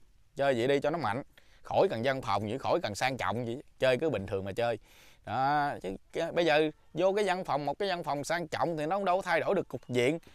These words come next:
nó không đâu thay đổi được câu chuyện đâu, nó đâu thay đổi được cái, cái, cái sự thật mà mình đã làm đâu.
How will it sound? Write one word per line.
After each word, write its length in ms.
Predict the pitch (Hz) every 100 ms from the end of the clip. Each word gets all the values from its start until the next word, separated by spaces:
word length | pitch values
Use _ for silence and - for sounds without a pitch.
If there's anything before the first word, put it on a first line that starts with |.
| - -
nó 80 |
không 80 | 202
đâu 160 | 175 180
thay 180 | 175 160
đổi 120 | 170
được 160 | 151
câu 260 | - 196 190
chuyện 240 | 131 120 156
đâu, 200 | 165 180
nó 100 | 202
đâu 220 | 208 180 202
thay 180 | 180
đổi 140 | 135 196
được 200 | 135 -
cái, 160 | 190 - - - -
cái, 120 | 208
cái 180 | 202 202
sự 260 | - 123 147
thật 220 | 117 123
mà 140 | 135
mình 180 | 127 131
đã 160 | 117 147
làm 260 | 147 123
đâu. 180 | 135 170